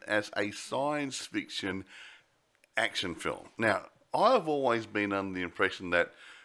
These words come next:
the first part of the genre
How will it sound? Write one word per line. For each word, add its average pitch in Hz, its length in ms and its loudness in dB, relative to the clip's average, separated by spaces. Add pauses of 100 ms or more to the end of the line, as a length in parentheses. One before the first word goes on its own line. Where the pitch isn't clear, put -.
(200)
the 90 140 -8
first 113 840 0 (420)
part 90 320 2
of 85 140 -4
the 85 100 -4
genre 85 540 0